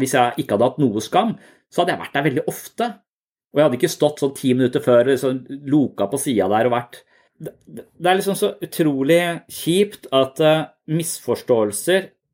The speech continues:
er lett å rydde opp i med logikk. Men så er det som om hele kroppen din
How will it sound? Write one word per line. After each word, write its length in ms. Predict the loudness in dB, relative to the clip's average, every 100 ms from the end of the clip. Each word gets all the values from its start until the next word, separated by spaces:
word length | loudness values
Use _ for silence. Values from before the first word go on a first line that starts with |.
| _
er 140 | -2 0
lett 320 | -4 2 2
å 60 | 2
rydde 300 | 0 -2 0
opp 120 | 2
i 80 | 2 0 -4
med 180 | -4 -4
logikk. 580 | -6 -8 -8 -8 -20 -20 _ _ _ _ _ _ _ _ -8
Men 80 | -2
så 100 | 2
er 80 | 2
det 80 | 0
som 140 | -4
om 100 | -6 0
hele 380 | 2 2 0 0
kroppen 480 | -2 -2 -4 -2 2
din 240 | 0